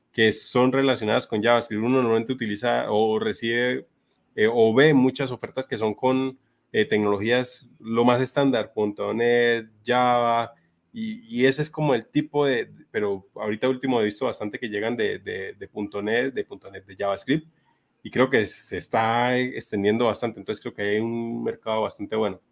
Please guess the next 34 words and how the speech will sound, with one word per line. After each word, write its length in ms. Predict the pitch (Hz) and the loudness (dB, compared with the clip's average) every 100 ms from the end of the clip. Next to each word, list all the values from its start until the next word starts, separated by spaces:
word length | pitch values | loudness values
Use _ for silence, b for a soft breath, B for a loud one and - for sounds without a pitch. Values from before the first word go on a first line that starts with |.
| b b b _ - | b b b _ -12
Acá 220 | 104 120 | 4 4
dice 180 | 127 117 | 6 2
Angular 440 | 110 107 107 104 | 2 2 0 0
dos 220 | 120 135 | 0 0
o 60 | 143 | 0
superior, 600 | 135 127 113 127 156 156 160 | -4 0 2 4 2 0 -6
acá 240 | 98 127 123 | -2 0 4
tienen 280 | 143 143 | 6 8
el 180 | 135 113 | 8 4
Vue 280 | 117 151 160 | 6 6 6
que 80 | 156 | 2
estaban 260 | 151 147 | 4 4
preguntando 400 | 147 123 117 120 | 4 0 0 -2
hace 120 | 131 139 | 0 0
un 80 | |
rato, 260 | 139 143 151 | 0 -2 -2
el 80 | 135 | -2
Vue 200 | 120 123 | -2 -2
J 120 | 131 | 0
S, 400 | 135 147 156 160 _ _ _ - | 2 2 0 -6 _ _ _ 0
el 360 | 110 107 104 | 4 4 4
React 460 | 104 110 117 131 - | 0 0 2 0 -2
también 340 | 127 131 131 | -2 0 2
está, 460 | 131 - 151 156 165 - _ | 0 -2 0 0 0 -10 _
experiencia 600 | 107 - 110 113 113 135 135 | -20 -4 -2 0 0 -4 -2
con 260 | 110 110 | 0 2
Node, 380 | 135 156 165 170 123 | 4 4 0 -6 -4
N 160 | 123 | -4
P 300 | 120 127 143 156 | -2 0 2 2
M, 400 | 156 156 151 120 | 2 0 -2 -4
Gulp, 360 | 127 156 160 165 - | 0 2 0 -4 -12
Grunt 400 | 120 139 160 175 - _ _ | -2 2 2 0 -8 _ _
o 220 | 113 104 | -4 -2
Bootstrap. 480 | 110 139 135 98 | 2 0 0 -8